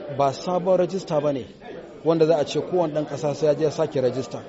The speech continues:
Tsari da muke da shi ne rajista ne na dindindin. Duk wanda ya rajista baya ba sai ya sake ba,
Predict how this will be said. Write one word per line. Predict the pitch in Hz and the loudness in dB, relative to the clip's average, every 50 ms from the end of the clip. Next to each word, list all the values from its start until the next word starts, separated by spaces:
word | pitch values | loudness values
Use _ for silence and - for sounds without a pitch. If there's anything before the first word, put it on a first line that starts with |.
| - - - - - - - - - | -16 -16 -16 -16 -16 -16 -14 -14 -14
Tsari | - - - - 202 226 226 208 170 | -12 -10 -6 -2 0 2 2 2 2
da | 156 147 | 2 2
muke | 170 170 - 175 | 0 0 0 0
da | 147 151 | 0 0
shi | 139 - - 170 | 0 0 0 0
ne | 160 151 143 | 2 2 4
rajista | 147 151 151 185 165 - 170 147 | 4 2 2 0 -2 0 0 0
ne | 143 147 | 2 0
na | 143 147 | 0 -2
dindindin. | 139 127 151 175 175 170 147 160 143 131 123 147 156 160 156 - - - - - - - - - - - - - - - | -2 0 0 2 2 2 2 2 2 4 4 4 4 4 4 2 0 -6 -8 -8 -8 -6 -6 -6 -6 -6 -8 -6 -2 2
Duk | 175 196 214 | 6 8 8
wanda | 226 214 196 | 8 8 8
ya | 190 180 | 6 8
rajista | 175 170 156 160 - - 202 185 165 | 6 4 2 0 -2 2 4 2 4
baya | 139 160 180 180 190 185 | 4 4 4 4 4 4
ba | 165 165 147 | 4 4 2
sai | - - 165 | 2 2 2
ya | 165 160 | 2 2
sake | 151 - 180 170 160 - 156 131 | 4 4 2 2 2 2 0 0
ba, | 123 127 127 | 0 0 -2